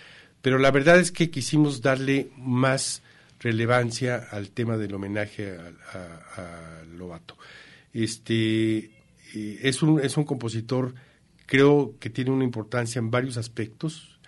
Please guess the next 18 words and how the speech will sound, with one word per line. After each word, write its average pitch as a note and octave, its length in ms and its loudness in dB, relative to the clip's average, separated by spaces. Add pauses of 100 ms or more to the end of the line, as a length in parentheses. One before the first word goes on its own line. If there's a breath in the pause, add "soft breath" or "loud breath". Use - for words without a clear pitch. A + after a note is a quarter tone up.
(420 soft breath)
eh, G#2 320 -8
en G#2+ 120 -6
el G#2 120 -6
aspecto, B2+ 680 -2 (120)
eh, G#2 300 -6
musical G#2+ 640 -2
como F#2+ 220 -10
compositor F#2+ 580 -10
mismo C#3 480 -2 (420 soft breath)
y A2+ 80 -4
en G#2+ 80 -2
el G#2+ 100 -4
aspecto A#2+ 840 -6 (200)
también A2+ 640 -2 (440 soft breath)
pedagógico C3 880 0
como A2 220 -4
maestro, B2+ 680 -4 (140)
¿no? C#3 280 -8